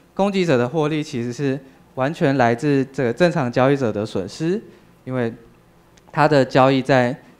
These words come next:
被区块链收录之前，有人在他的前面跟后面各夹了一单，去让他买的价格变差，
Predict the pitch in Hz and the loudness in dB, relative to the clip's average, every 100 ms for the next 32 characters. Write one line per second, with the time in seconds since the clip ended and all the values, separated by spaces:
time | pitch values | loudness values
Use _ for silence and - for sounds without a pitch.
0 | _ 156 135 127 - 143 160 151 143 143 | _ 2 2 0 -6 -2 2 2 2 0
1 | 127 131 123 123 139 107 113 110 107 143 | 0 0 -2 -4 -4 -4 -2 -2 -4 -8
2 | - - _ _ - 160 147 147 135 139 | -16 -20 _ _ 0 2 4 2 0 -4
3 | 127 139 127 135 135 127 117 139 127 120 | -2 -2 -2 -2 -2 -4 0 2 2 0
4 | 104 113 120 120 104 135 - _ _ - | 0 -2 -2 -2 -4 -6 -14 _ _ -2
5 | 156 156 143 147 117 110 151 135 117 110 | 0 0 -2 -2 -4 -4 0 0 0 0
6 | 131 113 - 98 | -2 -2 -6 -10